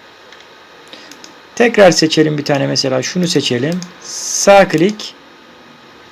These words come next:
Parçayı seçtik. Bakın.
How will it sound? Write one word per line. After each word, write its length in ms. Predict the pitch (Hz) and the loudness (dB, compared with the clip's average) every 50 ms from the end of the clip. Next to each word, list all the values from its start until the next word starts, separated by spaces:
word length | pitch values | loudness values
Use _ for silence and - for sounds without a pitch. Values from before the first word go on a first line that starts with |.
| - - - | -20 -20 -6
Parçayı 460 | - 190 202 208 196 - 202 190 185 | 0 2 2 2 2 2 2 4 4
seçtik. 680 | - - 170 160 156 - - 180 196 208 - - - - - - - - - - - - - - - - - - - - - - - - - | 4 2 0 0 0 0 0 0 0 0 -2 -10 -14 -14 -16 -20 -20 -20 -20 -20 -20 -20 -20 -20 -20 -20 -20 -20 -20 -20 -20 -20 -20 -8 0
Bakın. 420 | 175 160 156 156 - 143 147 160 | 0 0 0 2 -2 -4 -4 -4